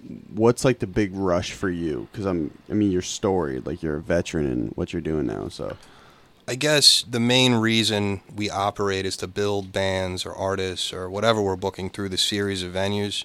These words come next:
Speaker 2: and there's ones that we sort of identify that we think are gonna be great. And when we find one early on, um, that moves through the rooms, like Billie Eilish came in and played Paradise and, uh,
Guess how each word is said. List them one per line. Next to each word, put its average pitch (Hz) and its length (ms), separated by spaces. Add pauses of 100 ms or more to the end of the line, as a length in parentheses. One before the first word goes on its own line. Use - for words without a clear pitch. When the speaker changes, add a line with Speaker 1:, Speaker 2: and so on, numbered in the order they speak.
Speaker 2:
and 101 100
there's 101 160
ones 113 360
that 98 160
we 98 100
sort 104 320
of 98 100
identify 98 680
that 90 100
we 90 120
think 95 200
are 92 80
gonna 92 200
be 87 100
great. 101 380 (580)
And 98 160
when 98 140
we 98 100
find 127 420
one 120 160
early 107 380
on, 104 440 (180)
um, 90 460
that 95 120
moves 98 420
through 101 180
the 92 100
rooms, 104 580
like 92 220
Billie 101 240
Eilish 98 540 (600)
came 104 300
in 98 160
and 90 80
played 95 240
Paradise 98 800
and, 90 280
uh, 82 460